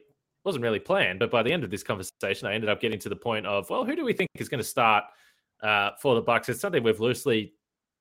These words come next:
discussed before, but I thought, "Let's chuck a poll up. Let's see what the people think." I did a poll on Twitter. I also did a poll, uh, on YouTube. And in both polls,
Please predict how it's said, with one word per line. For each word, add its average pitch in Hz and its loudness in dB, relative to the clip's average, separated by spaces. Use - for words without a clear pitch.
discussed 120 0
before, 131 0
but 208 -2
I 196 -4
thought, 247 -4
"Let's - -12
chuck - -8
a - -2
poll 107 2
up. 78 -12
Let's 185 -8
see 262 -8
what 220 -4
the - -12
people 175 -8
think." 185 -4
I 151 6
did 139 -2
a 123 -2
poll 147 2
on 123 0
Twitter. 131 0
I 117 2
also 120 -2
did 110 -4
a - -6
poll, 113 4
uh, 110 2
on 104 -10
YouTube. 113 -2
And 131 0
in 135 -4
both 175 4
polls, 113 2